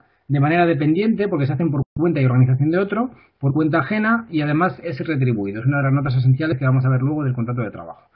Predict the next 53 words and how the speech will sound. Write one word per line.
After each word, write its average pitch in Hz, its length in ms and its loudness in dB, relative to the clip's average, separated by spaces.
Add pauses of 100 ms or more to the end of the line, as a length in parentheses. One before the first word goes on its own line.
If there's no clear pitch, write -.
(400)
Estas 156 140 0
son 156 100 -2
las 160 80 0
notas 156 220 0
esenciales 196 580 0
que 170 80 0
vamos 156 220 0
a 156 60 0
ver 175 80 0
que 170 80 -2
van 156 120 -2
a 160 40 -2
definir 160 460 -4 (220)
la 139 100 0
relación 135 300 2
laboral. 110 400 -2 (280)
Trabajo 123 300 -2
personal, 175 380 2
prestado 143 260 -4
voluntariamente, 185 800 -2 (180)
eje-, 139 380 -4 (100)
ejecutado 135 520 0
por 135 140 -2
cuenta 151 260 0
ajena, 202 400 -4 (340)
y 175 80 -4 (160)
además 170 240 0
es 165 100 -6
un 185 80 -2
trabajo 170 280 0
dependiente 156 540 -2
o 135 100 -10
subordinado, 107 560 -4 (160)
o 131 100 -4
subordinado, 113 580 0
perdón. 95 260 -16 (640)
El 143 200 -2
derecho 151 240 -2
del 180 80 2
trabajo 180 340 2
se 147 80 0
regula 151 320 0
por 151 120 -4
distintas 143 420 -2
normas, 208 540 0
¿vale? 160 240 -4
Por 151 120 -4
las 131 120 2
leyes 139 240 0
y 131 40 0
reglamentos 147 380 -2
del 147 140 -4
Estado, 196 240 -4